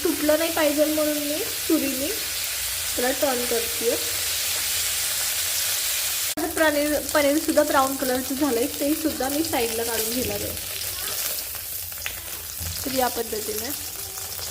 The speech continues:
भाजी बनवायला सुरुवात करणार आहोत. इथं आपल्या भाज्या रेडी आहेत सगळ्या, अ, त्याच्यानंतरून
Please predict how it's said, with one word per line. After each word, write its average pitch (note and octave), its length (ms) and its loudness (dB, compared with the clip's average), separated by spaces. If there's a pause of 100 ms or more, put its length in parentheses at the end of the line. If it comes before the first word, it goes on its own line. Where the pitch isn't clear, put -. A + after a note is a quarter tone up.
भाजी C#4 160 0
बनवायला C#4 380 2
सुरुवात B3+ 300 2 (100)
करणार A#3 260 0
आहोत. A3 260 2 (160)
इथं C4 220 2
आपल्या C4 280 2
भाज्या C4 640 0
रेडी A#3 340 0
आहेत G#3 340 -4 (140)
सगळ्या, G#3+ 360 2 (440)
अ, A#3 160 0
त्याच्यानंतरून C4 840 2